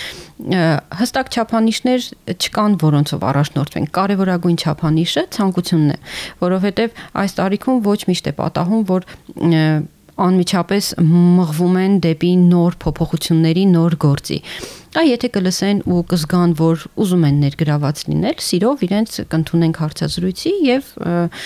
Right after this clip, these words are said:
հետագա պլանը կմշակենք աշխատանքի։ Կարևորագույն նախապայմ-, ը, պայմաններից մեկը նաև այն է, որ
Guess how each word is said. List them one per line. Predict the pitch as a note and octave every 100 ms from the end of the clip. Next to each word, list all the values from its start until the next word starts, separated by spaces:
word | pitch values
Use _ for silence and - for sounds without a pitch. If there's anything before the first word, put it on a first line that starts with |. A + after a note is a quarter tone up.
| -
հետագա | - F3+ F3 E3+ A3
պլանը | A3 E3+ D3+ C#3+
կմշակենք | - C#3+ - C#3 C#3 C3+ C3+
աշխատանքի։ | C#3+ - C#3 C3 D3+ D3 - - - - - - _
Կարևորագույն | G3+ A3 G#3+ A3 G#3+ G3 G#3+
նախապայմ-, | F#3 F3+ F#3 F3+ F3+ -
ը, | F3+ E3+ E3+
պայմաններից | - E3+ F3+ F#3 F3+ F3 -
մեկը | E3+ E3+ E3
նաև | D#3 D#3 D#3
այն | D#3+ -
է, | E4+
որ | A3